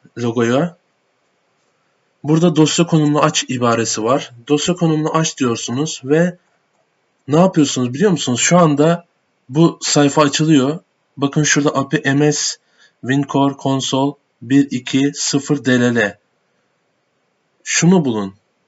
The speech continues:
Şu ikinci yazı bir iki sıfır olacak yalnız.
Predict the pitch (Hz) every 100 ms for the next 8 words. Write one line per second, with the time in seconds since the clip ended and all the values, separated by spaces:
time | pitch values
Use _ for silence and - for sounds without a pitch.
0 | _ _ _ - 285 - 147 143 147 147
1 | 127 113 98 104 95 139 147 - 139 -
2 | - - 120 104 104 98 92 104 98 123
3 | 156